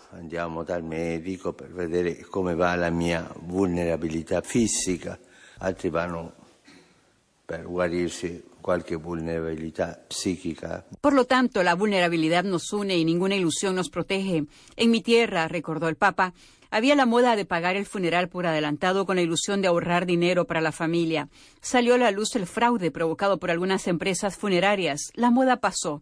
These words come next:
Speaker 2: ¿Cuántas veces nos engaña la ilusión?, es el comentario del Papa, como el de ser eternos. En cambio, la certeza de la muerte está escrita en la Biblia y en el Evangelio, pero el Señor siempre nos la presenta como un encuentro con Él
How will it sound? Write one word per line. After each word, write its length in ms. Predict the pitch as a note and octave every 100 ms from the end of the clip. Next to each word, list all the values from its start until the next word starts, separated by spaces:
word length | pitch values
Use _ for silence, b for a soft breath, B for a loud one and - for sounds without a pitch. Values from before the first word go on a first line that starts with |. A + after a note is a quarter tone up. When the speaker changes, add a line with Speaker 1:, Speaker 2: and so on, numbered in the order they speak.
| _ -
Speaker 2:
¿Cuántas 360 | C4 B3+ G#3
veces 420 | F#3 B3 A#3+ E3+
nos 180 | E3 D3+
engaña 360 | E3 E3 F3 E3+
la 80 | D#3+
ilusión?, 540 | D3+ - E3+ D#3 C#3+
es 140 | E3+ F3
el 100 | D#3+
comentario 400 | E3 D#3 D#3+ D#3+
del 140 | D3+
Papa, 400 | - F3 E3+ D3+ D#3+ b b b -
como 240 | A3+ G#3
el 120 | G#3
de 80 | G3+
ser 240 | - A3+
eternos. 640 | A3 B3+ A#3+ F3+ D3+ C#3 - b b b -
En 100 | A#3+
cambio, 380 | C4+ B3 A3+ -
la 140 | A3+
certeza 520 | - C4 B3 C#4+ -
de 100 | B3+
la 80 | F#3+
muerte 280 | F#3+ A3 A3
está 200 | G3 A3
escrita 320 | - A#3+ -
en 60 | G#3+
la 80 | F3
Biblia 320 | G#3 G#3+ A3
y 60 | G#3+
en 100 | G#3+
el 80 | G#3
Evangelio, 600 | G#3 G3+ G3+ D#3+ C#3 C#3
pero 180 | D3+ D3+
el 80 |
Señor 380 | - E3+ F3 F3+ B B B B
siempre 420 | - - B3 B3 A#3
nos 200 | F#3 F#3+
la 120 | E3
presenta 560 | F3 E3+ G#3+ G#3+ G#3+
como 300 | - F3 E3+ -
un 140 | C4
encuentro 520 | A3 F#3 A3 G#3+ G#3+
con 200 | - E3
Él 260 | F3 D#3